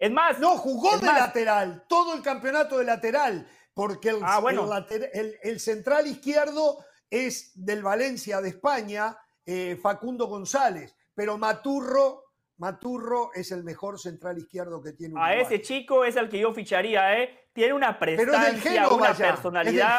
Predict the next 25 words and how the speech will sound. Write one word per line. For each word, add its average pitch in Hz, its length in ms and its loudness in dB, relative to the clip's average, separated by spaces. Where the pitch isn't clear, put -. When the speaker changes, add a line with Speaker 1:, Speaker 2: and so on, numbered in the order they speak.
Speaker 2:
Génova 202 380 -4
ya. 160 120 -4
Speaker 1:
una 147 140 0
g-, - 260 -14
está 277 160 0
bien, 339 280 4
por 285 140 4
eso 349 240 4
lo 240 140 2
ficho 330 300 2
hoy, 320 380 4
que 220 140 -2
me 214 100 -4
sale 294 220 4
barato 302 360 2
si 254 120 -6
se 240 100 0
lo 226 160 0
compro 247 260 2
al 214 80 0
Genoa. 226 600 2
El 214 140 -4
día 320 120 0
de 302 60 2
mañana 285 320 0